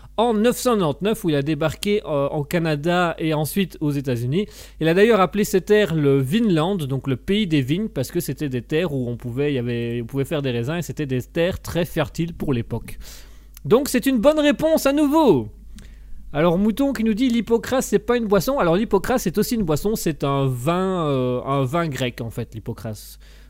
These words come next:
Donc, euh, mais ça n'a rien à du tout à voir avec les Vikings. C'est, c'est, c'est totalement autre chose.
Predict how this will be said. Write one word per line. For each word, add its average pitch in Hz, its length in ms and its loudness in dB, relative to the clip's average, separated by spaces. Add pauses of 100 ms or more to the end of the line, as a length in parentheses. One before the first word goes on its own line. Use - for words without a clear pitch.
(120)
Donc, 117 200 -8
euh, 117 60 -4
mais 123 80 -4
ça 139 140 -6
n'a 127 100 -2
rien 165 200 0
à 156 80 0
du 147 100 -6
tout 151 140 0
à 139 40 4
voir 139 140 0
avec 131 220 0
les 127 100 -4
Vikings. 113 420 -8
C'est, 107 260 -10
c'est, - 180 -16
c'est 123 140 -12
totalement 123 420 -6
autre 113 120 -8
chose. - 300 -18